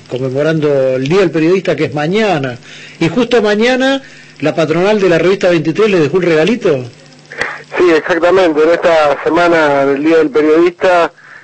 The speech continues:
Speaker 2: bueno, la verdad que comenzó con malas noticias para los trabajadores, las trabajadoras de Revista veintitrés. Eh, la patronal del Grupo Crónica decidió cerrar,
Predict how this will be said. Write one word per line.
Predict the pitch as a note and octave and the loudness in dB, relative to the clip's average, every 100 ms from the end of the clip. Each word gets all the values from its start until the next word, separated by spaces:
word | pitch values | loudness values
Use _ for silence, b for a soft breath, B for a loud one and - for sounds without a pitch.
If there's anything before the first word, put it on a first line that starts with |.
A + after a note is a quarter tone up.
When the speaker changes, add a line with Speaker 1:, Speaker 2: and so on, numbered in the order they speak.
| B | B
Speaker 2:
bueno, | D#3+ D3+ C#3 C3+ C3+ | -2 0 2 0 0
la | C#3 | 0
verdad | C#3+ E3 | 2 2
que | E3 | 0
comenzó | D3 D3 C#3+ D3 D#3 | 0 0 0 2 2
con | D#3 | 2
malas | E3 D#3+ | 2 2
noticias | D3+ D3 F#3+ F#3 F#3 F#3 F3+ - | 0 0 -2 0 0 0 -2 -8
para | - C#3 C3+ B2+ B2+ | -2 0 2 2 0
los | B2+ | -2
trabajadores, | - C3+ C3 C#3+ D3 D#3+ C#3 | -2 -2 -2 0 2 2 0
las | C3 | -2
trabajadoras | C3 B2+ C3 C#3+ C#3+ C3 | -2 -2 0 0 0 0
de | B2 | -2
Revista | C3+ C3+ C3+ | -2 -2 0
veintitrés. | C#3 B2 C3+ F3 F#3 - B B B B B - | -2 -2 0 0 0 -4 B B B B B -8
Eh, | C3+ C3+ B2+ B2+ | -4 -2 -2 -2
la | B2+ | -4
patronal | B2 C3 B2 C#3+ D#3+ D#3 | -2 -4 -2 0 0 2
del | C3+ B2 A#2+ | 2 0 -2
Grupo | A#2+ C3 A2+ B2+ | 0 -2 -2 -2
Crónica | D3+ D3+ D#3 C#3+ C3+ | 0 0 0 2 2
decidió | B2+ A#2+ - B2+ C3+ C3+ B2+ A#2+ - | 2 -2 -4 0 2 2 2 0 -4
cerrar, | C3 B2 E3 F3 E3 | -8 -2 2 2 0